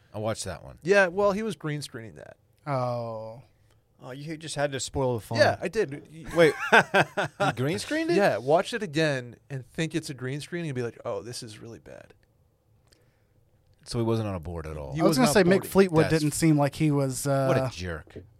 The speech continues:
Speaker 3: making much,
Speaker 4: Well, Mick
Speaker 3: covering
Speaker 4: Fleetwood's
Speaker 3: much distance.
Speaker 4: an old man.
Speaker 3: Again, understandable.
Speaker 4: I know. I'm just. I, s-, I
Speaker 3: But
Speaker 4: had that thought too. I'm like, "Wow, he's getting around pretty good on the skateboard.
Speaker 3: Yeah.
Speaker 4: Hope he doesn't fall and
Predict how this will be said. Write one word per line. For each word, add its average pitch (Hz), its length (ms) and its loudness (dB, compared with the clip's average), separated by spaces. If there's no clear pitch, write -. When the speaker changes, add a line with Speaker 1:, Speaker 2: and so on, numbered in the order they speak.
Speaker 3:
making 151 480 4
much, - 600 2
Speaker 4:
Well, 175 140 -4
Mick 240 140 0
Speaker 3:
covering 302 120 -4
Speaker 4:
Fleetwood's 180 340 10
Speaker 3:
much 147 200 4
distance. 135 380 -2
Speaker 4:
an 139 120 -2
old 165 260 6
man. 117 400 -2
Speaker 3:
Again, 233 320 6
understandable. 220 880 4
Speaker 4:
I 180 120 2
know. 226 160 6
I'm 208 80 0
just. 208 220 -6
I, 185 40 -4
s-, 165 140 -6
I - 20 2
Speaker 3:
But 185 160 10
Speaker 4:
had 269 160 6
that 226 160 2
thought 196 240 0
too. 185 160 -6
I'm 185 80 -6
like, 175 260 -4
"Wow, 175 380 -2
he's 147 140 -6
getting 170 220 -6
around 170 220 -6
pretty 160 200 -8
good 170 200 -2
on 160 160 -2
the 139 60 -10
skateboard. 123 880 -6
Speaker 3:
Yeah. 131 260 -4
Speaker 4:
Hope 131 160 -16
he 143 100 -8
doesn't 143 300 -6
fall 135 480 -2
and 107 200 -14